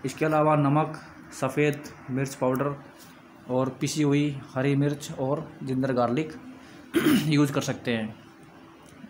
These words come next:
Next optional। Optional में हम इसके अंदर saffron instead of turmeric powder, हल्दी के बजाय saffron use कर सकते हैं, rose water and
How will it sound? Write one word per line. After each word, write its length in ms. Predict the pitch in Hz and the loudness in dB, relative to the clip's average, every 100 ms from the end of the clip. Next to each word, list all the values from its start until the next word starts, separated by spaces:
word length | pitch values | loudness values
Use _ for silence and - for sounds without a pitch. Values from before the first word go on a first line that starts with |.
| - | -4
Next 400 | 131 139 - - | 0 0 -2 -2
optional। 500 | 135 - - 123 107 104 - - - - - | 0 0 -2 -2 -2 -10 -18 -20 -20 -20 -4
Optional 380 | 135 147 - 165 | 0 0 0 0
में 120 | 160 | 2
हम 180 | 151 147 | 4 2
इसके 200 | 143 - | 2 0
अंदर 380 | 139 131 131 147 - - - - - | 2 2 2 -2 -8 -18 -20 -20 -16
saffron 520 | - 135 135 - 156 160 | -2 0 0 0 0 0
instead 420 | 147 139 147 143 | -2 0 0 2
of 140 | 143 - | 2 2
turmeric 340 | 143 139 135 | 2 2 0
powder, 320 | 123 120 113 110 - - - - - - - - | 0 -2 -2 -6 -10 -20 -20 -20 -20 -20 -20 -6
हल्दी 320 | 127 135 143 165 165 | 0 2 2 2 4
के 280 | 160 160 - - - - - - - - - - - - | 2 2 -2 -14 -20 -20 -20 -20 -20 -20 -20 -20 -20 -6
बजाय 420 | 135 127 127 147 165 - - - | -2 2 2 0 -2 -14 -20 -14
saffron 460 | - 139 139 151 | -2 -2 0 0
use 160 | 151 143 | 0 0
कर 100 | 151 | -2
सकते 300 | 147 143 151 | -2 -4 -6
हैं, 200 | 147 156 - 131 | -6 -8 -10 -4
rose 260 | 127 135 | -2 0
water 420 | 127 135 135 147 139 - - - - - | 0 0 2 -2 -2 -14 -20 -20 -20 -4
and 220 | 131 143 | 0 0